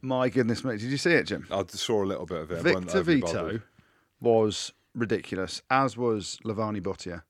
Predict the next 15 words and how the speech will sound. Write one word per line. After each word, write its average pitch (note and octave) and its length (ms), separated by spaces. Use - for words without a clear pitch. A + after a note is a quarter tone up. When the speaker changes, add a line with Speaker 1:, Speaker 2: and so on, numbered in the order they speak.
Speaker 1:
They D3 160
were C3+ 80
the A2+ 80
two A#2+ 200
differences G2 440
in F#2 100
that F2+ 140
team. F2 280
Like, G#2 240
there's A#2 160
some B2 380
absolute A#2 540
monsters G2+ 420
in G2 160
that G2 200